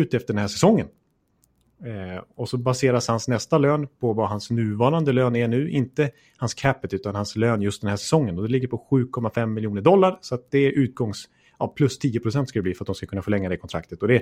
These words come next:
kommer de väl att betala, men ja, det, det ska de lösa nu i sommar i alla fall. Medan Dubois har de ju ett år till då i, med en capita på bara fem miljoner nästa år. Så att, och han blir inte U F A förrän tvåtusen tjugofyra i, tidigast, och i Linus fall så är det tvåtusen tjugotre. Så att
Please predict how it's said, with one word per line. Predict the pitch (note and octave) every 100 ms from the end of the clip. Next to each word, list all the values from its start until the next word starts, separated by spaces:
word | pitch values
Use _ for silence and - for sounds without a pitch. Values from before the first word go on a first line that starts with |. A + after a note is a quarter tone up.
| - _
kommer | - B2
de | A2
väl | G#2
att | G2
betala, | G2 F#2 F2+
men | F#2 - - - - _ -
ja, | E2 - _
det, | C3+ C3 B2
det | B2+ C3 C#3
ska | D3+
de | B2+
lösa | B2 A2 C3+
nu | A2
i | G2+
sommar | A#2+ A#2+
i | C3
alla | F#2+
fall. | E2 F#2
Medan | A2 G#2 G2+
Dubois | G#2+ A2+ C3 A#2
har |
de | G#2+
ju | G#2+
ett | - A#2+ - A#2
år | -
till | - E3 A2+
då | F#2+ F2+
i, | E2 _ _ _ _ _ _ -
med | G#2
en | G#2
capita | G#2+ G2 A2 -
på |
bara | A2 G2+
fem | - A2 G2+
miljoner | A#2 E3+ A#2
nästa | D#2+ -
år. | F2
Så | -
att, | F#2 - _ _ _ _ -
och | C3
han | A#2 B2
blir | C#3
inte | C#3
U | C#3
F | C3+
A | C#3+ C#3
förrän | C3+ B2
tvåtusen | A#2+ A2 G2+
tjugofyra | F#2+ - G2+ B2 E3+
i, | E3 - _ - -
tidigast, | C#3+ B2+ C#3 - -
och | A3 A#2 -
i |
Linus | A#2 A2 A2 -
fall | G2+
så | -
är | G#2
det |
tvåtusen | A#2 A2+ G2
tjugotre. | - G2 C3 D#3
Så |
att | G#2+